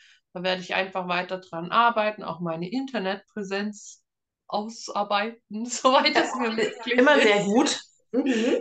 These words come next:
Speaker 1: Ja, genau, sowas halt. Also ich, äh,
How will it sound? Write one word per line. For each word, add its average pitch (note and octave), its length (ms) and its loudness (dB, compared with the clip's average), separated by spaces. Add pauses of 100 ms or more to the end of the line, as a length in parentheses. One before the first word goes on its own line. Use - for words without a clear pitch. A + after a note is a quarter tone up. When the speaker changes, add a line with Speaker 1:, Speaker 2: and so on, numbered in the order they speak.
(140)
Speaker 1:
Ja, F#3+ 600 0
genau, E3+ 580 -2
sowas D#3 480 -16 (100)
halt. E3 220 -4
Also B3 220 0 (520)
ich, A#3 360 -4
äh, F#3 100 -8